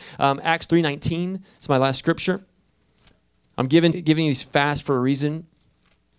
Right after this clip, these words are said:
I know you're familiar with almost all of them, if, if not all of them. But what I want you to remember from these scriptures is the next time someone asks you, "Well, what is the gospel?" Open up the Bible to one of these.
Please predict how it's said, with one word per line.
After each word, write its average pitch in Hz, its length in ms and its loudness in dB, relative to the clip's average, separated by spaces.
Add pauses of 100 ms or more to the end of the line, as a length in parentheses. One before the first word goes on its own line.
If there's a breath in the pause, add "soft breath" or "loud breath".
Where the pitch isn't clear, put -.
(360)
I 123 60 0
know 135 140 6
you're 135 140 6
familiar 135 420 4
with 127 160 0
almost 127 280 0
all 127 240 2
of 135 120 4
them, 139 180 2
if, 123 240 -4
if 120 140 0
not 120 160 0
all 113 160 0
of - 80 -6
them. 127 200 -6 (1400 soft breath)
But 143 100 4
what 175 140 4
I 175 80 4
want 170 220 0
you 156 60 0
to 156 40 4
remember 160 380 4
from 151 180 2
these 143 140 0
scriptures 160 580 2
is 120 320 2 (480)
the 131 100 4
next 165 260 2
time 160 180 0
someone 156 280 0
asks 147 400 0
you, 135 380 2 (360 soft breath)
"Well, 151 120 4
what 160 160 4
is 151 140 0
the 151 100 0
gospel?" 139 580 -4 (760)
Open 190 240 4
up 196 140 -2
the 190 60 -2
Bible 185 300 0
to 165 100 -4
one 175 140 2
of 175 80 0
these. 120 300 -4